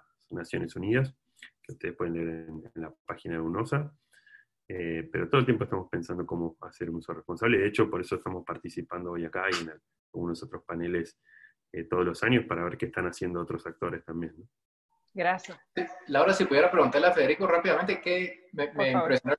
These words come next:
Speaker 3: que tengan propulsión. ¿Qué tipo de propulsión tienen?
Speaker 1: Eh, te lo puedo contar después, no, no sé si
Speaker 3: <laughs> Es secreto también.
Speaker 1: Pero te podría decir que, que es, eh, butano y que es, que es un sistema propio desarrollado por nosotros.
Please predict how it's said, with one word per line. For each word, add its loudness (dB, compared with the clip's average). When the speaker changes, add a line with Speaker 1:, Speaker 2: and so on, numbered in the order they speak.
Speaker 3:
que 4
tengan 2
propulsión. 2
¿Qué -4
tipo -2
de 2
propulsión 0
tienen? -2
Speaker 1:
Eh, 6
te 0
lo 4
puedo 6
contar 2
después, 0
no, -2
no 6
sé 4
si 8
Speaker 3:
<laughs> 6
Es 4
secreto 6
también. 4
Speaker 1:
Pero 8
te 8
podría 10
decir 8
que, 8
que 6
es, 0
eh, 4
butano 4
y 2
que -2
es, -6
que 0
es -2
un -4
sistema 0
propio -2
desarrollado -8
por -10
nosotros. -18